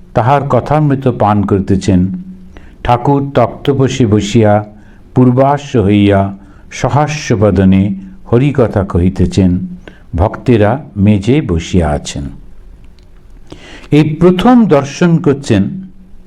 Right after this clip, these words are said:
তিনি ওখানে এসে। কিন্তু একটা জিনিস খুব দেখার মতো, সেটা হচ্ছে মাস্টারমশাই সাল তারিখ সমস্ত খুব খুঁটিনাটিভাবে দিচ্ছেন। exactly কোন ডেটে গেছিলেন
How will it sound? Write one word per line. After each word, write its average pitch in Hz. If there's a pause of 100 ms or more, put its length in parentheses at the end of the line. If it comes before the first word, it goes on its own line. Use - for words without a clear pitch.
(600)
তিনি 131
ওখানে 123
এসে। 107 (600)
কিন্তু 240
একটা 131
জিনিস 254
খুব 135 (280)
দেখার 131
মতো, 123 (460)
সেটা 170
হচ্ছে 180
মাস্টারমশাই 151 (580)
সাল 156
তারিখ 147
সমস্ত 220
খুব 208
খুঁটিনাটিভাবে 151
দিচ্ছেন। 127
exactly 247
কোন 175
ডেটে 160
গেছিলেন 120